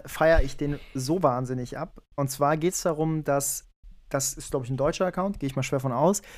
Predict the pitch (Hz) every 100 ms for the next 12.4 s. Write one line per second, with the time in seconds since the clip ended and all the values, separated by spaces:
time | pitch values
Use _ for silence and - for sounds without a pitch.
0 | - - 131 135 147 175 - 147 143 139
1 | 175 185 170 - 131 147 185 208 - -
2 | - 143 143 139 139 135 135 139 139 131
3 | 135 135 135 147 180 180 180 185 - 170
4 | 180 226 127 123 120 117 - 113 123 151
5 | - 170 - 202 226 - - - - -
6 | 135 139 147 135 131 - 170 196 151 139
7 | 135 135 170 202 - 185 185 196 226 -
8 | _ - - - - - - - - 139
9 | 147 151 151 147 139 - 139 120 120 117
10 | 131 131 127 123 123 127 123 131 117 127
11 | 131 131 131 - - 127 131 - 175 208
12 | 202 220 220